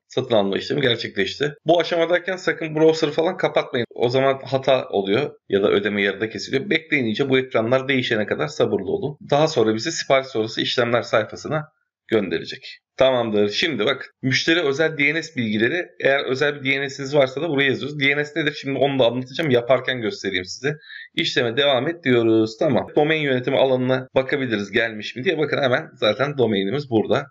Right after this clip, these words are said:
mevcut. Artık buradan sitemizi açacağız. Şimdi öncelikle ne aldık? Alan adı.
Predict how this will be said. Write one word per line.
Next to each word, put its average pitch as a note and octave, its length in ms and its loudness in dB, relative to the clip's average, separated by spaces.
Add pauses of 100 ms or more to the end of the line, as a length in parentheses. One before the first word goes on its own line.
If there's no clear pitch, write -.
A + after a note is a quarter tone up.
mevcut. F#2 520 -2 (160)
Artık D3+ 320 0
buradan C#3 240 2
sitemizi C3+ 540 0 (220)
açacağız. - 540 -4 (280)
Şimdi D3+ 220 2
öncelikle D#3+ 360 -2
ne F#3+ 60 4
aldık? E3+ 280 0
Alan B2 300 2
adı. G#2 120 -14